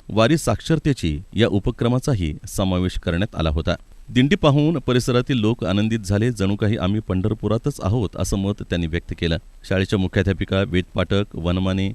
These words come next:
आणि सर्व शिक्षक वृंद, लोहार, सर्व पालक यांच्या सहकार्याने या दिंडी सोहळ्याचा समारोप मोठ्या उत्साहात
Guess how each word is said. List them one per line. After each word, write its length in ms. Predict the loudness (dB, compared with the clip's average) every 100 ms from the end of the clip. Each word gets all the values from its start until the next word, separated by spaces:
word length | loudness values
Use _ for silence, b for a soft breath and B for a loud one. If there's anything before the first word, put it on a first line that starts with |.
| -8 -4
आणि 200 | 0 0
सर्व 240 | 0 0
शिक्षक 300 | -2 -2 -4 -2
वृंद, 240 | -2 0 0 -2
लोहार, 540 | -2 0 2 2 0 -4
सर्व 280 | -4 0 0
पालक 340 | 0 0 0 -2
यांच्या 240 | -4 -2 0
सहकार्याने 580 | 0 0 -2 -2 -4 -6 -2
या 160 | 2 2
दिंडी 340 | 4 2 2
सोहळ्याचा 440 | 2 2 2 2
समारोप 380 | -2 -2 0 -2 -2
मोठ्या 220 | -2 0
उत्साहात 400 | -2 0 0 0